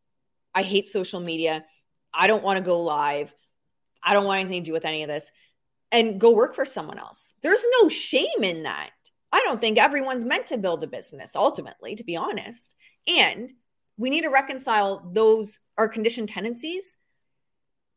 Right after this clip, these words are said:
what our "I am" statements are, who we be, with what our desires are, because that's where the suffering is. And that's where the hamster wheel comes in. And then also from that state with all these conditioned tendencies of, "I can't do anything but this," we're often looking for the magic bullet.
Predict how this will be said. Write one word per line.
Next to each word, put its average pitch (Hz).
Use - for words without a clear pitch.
what 226
our 233
"I 208
am" 185
statements 240
are, 269
who 240
we 233
be, 190
with 226
what 214
our 208
desires 185
are, -
because 202
that's 226
where 196
the -
suffering 165
is. -
And 214
that's 226
where 277
the 262
hamster 196
wheel 165
comes 156
in. -
And 233
then 208
also 214
from 208
that -
state 220
with 190
all 190
these 196
conditioned 180
tendencies 220
of, 175
"I 247
can't 254
do 226
anything 196
but 311
this," 185
we're 220
often 240
looking 220
for 233
the 233
magic 214
bullet. -